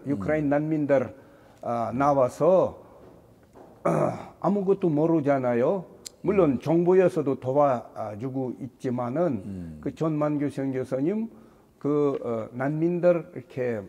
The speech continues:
Speaker 2: 음, 도와주고 설명해주고
Speaker 1: 음.
Speaker 2: 또는 이제, 어, 우크라이나에서 우즈고르드에서
Speaker 1: 우즈고르드.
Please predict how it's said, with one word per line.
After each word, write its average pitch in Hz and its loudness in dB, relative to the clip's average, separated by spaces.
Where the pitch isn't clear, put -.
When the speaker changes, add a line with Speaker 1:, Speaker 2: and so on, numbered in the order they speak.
Speaker 2:
음, 101 -14
도와주고 170 0
설명해주고 160 -2
Speaker 1:
음. 82 -10
Speaker 2:
또는 143 0
이제, 131 -6
어, 98 -14
우크라이나에서 160 2
우즈고르드에서 143 2
Speaker 1:
우즈고르드. 117 0